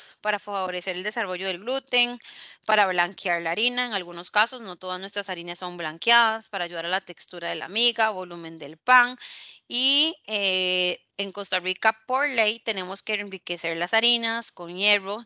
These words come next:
tiamina, niacina, riboflavina y ácido fólico. Desde mil novecientos noventa y siete ya,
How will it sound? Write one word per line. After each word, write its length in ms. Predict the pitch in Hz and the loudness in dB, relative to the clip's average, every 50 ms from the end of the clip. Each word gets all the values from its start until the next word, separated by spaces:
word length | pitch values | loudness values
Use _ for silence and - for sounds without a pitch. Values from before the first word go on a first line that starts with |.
| _ _ | _ _
tiamina, 640 | - 175 165 180 190 196 196 185 185 190 196 _ | -8 -8 -6 -4 -4 -4 -2 -2 -4 -6 -6 _
niacina, 640 | _ 208 180 170 - - 202 190 185 185 180 - _ _ | _ -8 -8 -6 -4 -4 -6 -4 -4 -6 -6 -8 _ _
riboflavina 760 | - 190 185 185 - - 214 196 190 180 180 180 180 - _ _ | -8 -6 -6 -6 -2 0 2 2 2 0 0 -2 -6 -6 _ _
y 120 | 190 180 | -2 -2
ácido 300 | 165 156 - 160 165 165 | -2 -2 -2 -8 -10 -10
fólico. 440 | - - 214 202 185 - _ - _ - - - - - - - - - _ _ | -4 -2 -2 -2 -2 -8 _ -20 _ -20 -20 -20 -18 -20 -20 -20 -20 -20 _ _
Desde 440 | _ 190 190 185 170 180 180 180 175 | _ 2 2 4 4 4 4 4 4
mil 480 | 170 175 180 185 190 190 190 196 214 240 | 2 0 0 2 2 2 2 2 0 -2
novecientos 580 | 269 254 208 185 - 196 190 190 185 - 233 | 0 0 0 0 0 0 -2 0 0 -2 -2
noventa 640 | 247 247 240 226 202 190 180 180 170 165 - 156 156 | 0 -2 -2 0 2 2 2 2 0 -2 0 0 0
y 120 | 147 151 160 | 0 -2 -8
siete 640 | - - 214 214 220 240 262 - - 320 302 226 _ | -12 -8 2 4 4 4 4 2 0 -2 -2 -2 _
ya, 380 | - - 120 165 180 208 247 | 0 2 4 4 4 2 0